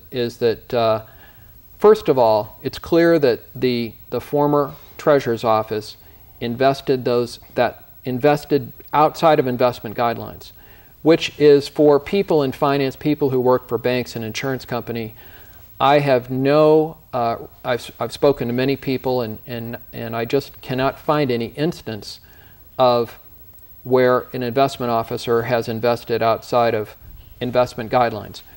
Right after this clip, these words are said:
You're told as, as a person in finance or accounting to invest in conserv-, in, in instruments, say C Ds that are, are two years or less.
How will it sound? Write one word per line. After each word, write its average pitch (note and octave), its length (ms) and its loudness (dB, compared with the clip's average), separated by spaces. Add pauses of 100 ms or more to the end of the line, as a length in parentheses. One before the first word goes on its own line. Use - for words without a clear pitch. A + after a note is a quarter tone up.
(100)
You're B2+ 140 0
told E3+ 520 2
as, A#2+ 300 -4
as A#2+ 240 -6
a A#2 80 -2
person C#3+ 420 0
in A#2 120 -6
finance C3 440 -4
or A#2+ 80 0
accounting C3 460 -4 (460)
to C#3 160 -2
invest B2+ 560 0 (1500)
in C#3 160 -4
conserv-, C#3 460 0
in, B2+ 260 -4
in C3+ 120 -2
instruments, D3 800 0
say C#3 280 0
C D3 260 0
Ds C#3+ 300 4
that B2+ 100 2
are, A#2 200 2 (520)
are A#2+ 200 -4 (160)
two - 140 -2
years C3+ 380 4
or B2 60 0
less. A#2+ 420 2